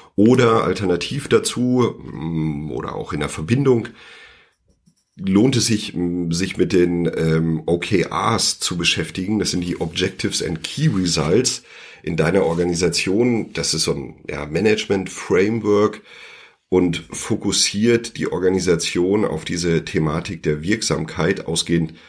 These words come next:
eben von der Vision über die Mission und die Strategie bis hin zu dem, was bei den einzelnen Teams und bei den einzelnen MitarbeiterInnen zu tun ist.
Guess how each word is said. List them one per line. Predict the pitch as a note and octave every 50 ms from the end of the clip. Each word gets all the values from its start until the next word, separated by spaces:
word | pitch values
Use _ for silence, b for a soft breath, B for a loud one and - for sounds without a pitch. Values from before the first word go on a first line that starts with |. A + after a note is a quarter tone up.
| B B B B
eben | - E2 D#2 D#2 D#2
von | - - E2 D#2
der | D#2 D2+
Vision | D#2+ E2+ E2 D#2+ F2+ F#2 F#2+ G2+ G2 F#2
über | E2 D#2 D#2
die | D#2+
Mission | D#2+ D#2+ E2 - - - - F2 F2 F#2 F#2 F2+ F2+ F2 B B B B B B B
und | B E2 -
die | D#2+ D#2+
Strategie | - - - F2+ D#2+ G2 E2+ D#2+ D#2+ F2 F#2 G2 G2
bis | E2+ D#2 D#2 -
hin | - E2+ E2+
zu | E2 - D#2+
dem, | D#2 D#2+ E2 E2+ F2+ F#2 F2+ B B B B B B B B B
was | - D#2 -
bei | - -
den | - - - -
einzelnen | D#2+ E2+ D#2+ - - E2 E2 E2 -
Teams | - - A2 A2 A2 G#2+ - - -
und | D2 C#2
bei | -
den | D2+ - -
einzelnen | - - D#2+ - - D2+ D2+ D#2+
MitarbeiterInnen | E2 E2+ - D#2 - D2 C#2+ - - - - - D#2+ D2+ D2
zu | - - -
tun | - - - F#2+ F#2 - -
ist. | - - - - - - _